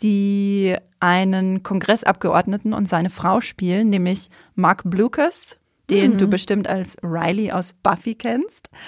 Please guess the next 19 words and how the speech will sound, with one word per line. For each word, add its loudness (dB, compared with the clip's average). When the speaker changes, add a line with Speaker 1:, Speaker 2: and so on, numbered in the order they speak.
Speaker 1:
und, 4
äh, 2
Kathleen 0
Robertson, 2
die 0
ist -2
auch 4
in 2
einer 2
Teenie-Serie 0
bekannt -2
geworden, 2
nämlich 0
Claire 0
in 0
Beverly -2
Hills -6
neunzig -8
zweihundertzehn. -4